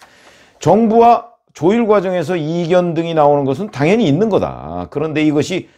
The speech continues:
언론을 통해서 바깥으로 알려져서 국민에게 스트레스를 주는 것은 바람직하지 않다." 그렇죠. 맞습니다. 저도 이 얘기에 동의합니다.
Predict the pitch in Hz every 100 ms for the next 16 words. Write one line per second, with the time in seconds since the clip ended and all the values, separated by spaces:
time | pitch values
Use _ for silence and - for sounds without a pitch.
0 | _ 110 135 160 151 135 143 131 147 120
1 | 139 - 131 - 110 151 165 123 110 139
2 | 101 65 - _ _ _ 123 143 147 143
3 | 139 165 - - 147 131 131 123 120 117
4 | 190 240 - 87 90 87 127 143 180 -
5 | - - _ _ _ - 190 214 - -
6 | _ - 165 165 180 92 80 170 151 131
7 | 151 147 135 117 123 - 107 92 78 60